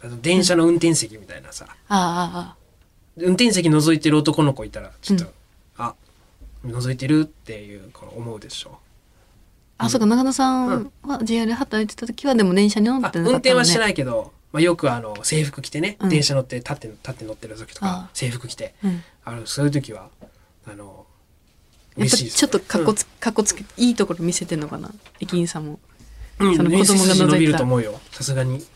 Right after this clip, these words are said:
Speaker 2: へえ。
Speaker 1: うん。
Speaker 2: いいよね。これサンキューなの。
Speaker 1: うん、いいですね。
Speaker 2: <laughs> ラストです。
Speaker 1: はい。
Speaker 2: 神奈川県横浜市、ラジオネーム世界中の人参よ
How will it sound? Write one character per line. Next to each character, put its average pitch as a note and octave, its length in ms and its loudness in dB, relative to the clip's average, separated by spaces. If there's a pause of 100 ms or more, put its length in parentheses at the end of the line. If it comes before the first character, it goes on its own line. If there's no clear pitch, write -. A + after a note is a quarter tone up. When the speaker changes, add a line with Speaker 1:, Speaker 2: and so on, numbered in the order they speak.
(140)
Speaker 2:
へ F3 240 -2
え。 D#3+ 160 -8
Speaker 1:
う A#2+ 100 -8
ん。 A2 260 -6 (640)
Speaker 2:
い G3+ 100 2
い F3+ 60 2
よ F3 80 0
ね。 D3+ 140 -8 (100)
こ F3+ 80 -14
れ F3 60 -8
サ G3 140 -2
ン F#3 100 0
キ E3 140 -8
ュ - 20 -4
ー - 20 -4
な E3 80 -4
の。 D3+ 100 -6
Speaker 1:
う - 20 -6
ん、 - 20 -8
い - 60 -8
い - 20 -12
で - 80 -12
す - 140 -12
ね。 - 60 -10 (1000)
Speaker 2:
<laughs> - 120 -6 (1600)
ラ F#3 100 0
ス - 120 -6
ト D#3+ 60 -12
で C#3 120 -10
す。 - 220 -6
Speaker 1:
は D#3+ 80 2
い。 D3+ 80 -2
Speaker 2:
神 - 60 -16 (1200)
奈 A3 260 4
川 G#3 180 4
県 F#3 200 2
横 F3 200 -2
浜 E3 240 -2
市、 - 220 -6
ラ F3 140 2
ジ F3 120 0
オ F3 60 4
ネ E3+ 160 2
ー D#3+ 40 -4
ム D#3 140 -8
世 - 140 -10
界 F3+ 260 2
中 F3 160 0
の E3+ 120 -2
人 F3 260 2
参 D#3+ 300 -8
よ - 140 2